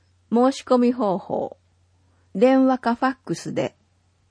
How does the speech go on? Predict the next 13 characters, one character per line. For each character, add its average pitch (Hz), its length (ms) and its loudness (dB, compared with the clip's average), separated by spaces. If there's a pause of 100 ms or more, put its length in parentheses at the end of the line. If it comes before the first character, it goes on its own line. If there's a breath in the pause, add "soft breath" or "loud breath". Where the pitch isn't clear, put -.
(120)
募 190 140 2
集 254 300 -2
の 233 140 0
タ 233 180 -2
イ 190 80 -4
ト - 140 -8
ル、 - 180 -10 (220)
氏 - 240 -4
名、 185 380 -2 (200)
郵 247 220 0
便 247 280 0
番 202 240 -4
号、 131 320 -6